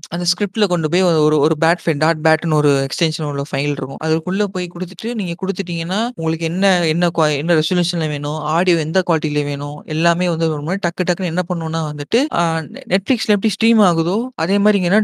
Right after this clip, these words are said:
டவுன்லோட் பண்ண ஆர-, ஆட்டோமேட்டிக்கா வந்து நமக்கு அந்த மீடியா வந்து டவுன்லோட் பண்ண ஆரம்பிச்சிடும். ஒன்ஸ் டவுன்லோட் ஆகி முடிஞ்ச உடனே அவங்க என்கோட் பண்ணி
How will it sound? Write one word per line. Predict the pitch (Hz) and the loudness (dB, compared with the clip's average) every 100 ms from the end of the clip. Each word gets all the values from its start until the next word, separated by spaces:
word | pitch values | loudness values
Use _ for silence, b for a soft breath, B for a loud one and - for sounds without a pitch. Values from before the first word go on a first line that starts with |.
| 170 | 4
டவுன்லோட் | 202 214 | 4 4
பண்ண | 175 156 | 2 -4
ஆர-, | 143 139 - | -6 -8 -8
ஆட்டோமேட்டிக்கா | 175 180 175 190 180 | -6 -4 -4 -2 -2
வந்து | 170 214 | -2 -2
நமக்கு | 226 170 175 | -2 -4 -4
அந்த | 156 147 | -4 -2
மீடியா | 151 208 208 165 | 0 2 2 2
வந்து | 185 165 | 0 0
டவுன்லோட் | 185 | 0
பண்ண | 175 160 143 | -2 -6 -8
ஆரம்பிச்சிடும். | 139 151 165 175 | -10 -12 -10 -8
ஒன்ஸ் | 175 | -4
டவுன்லோட் | 170 180 | -2 2
ஆகி | 202 175 | 0 0
முடிஞ்ச | 170 175 | -6 -6
உடனே | 160 185 233 | -6 -6 -8
அவங்க | 175 170 | -8 -8
என்கோட் | 156 170 170 156 | -8 -6 -8 -8
பண்ணி | 156 233 | -8 -8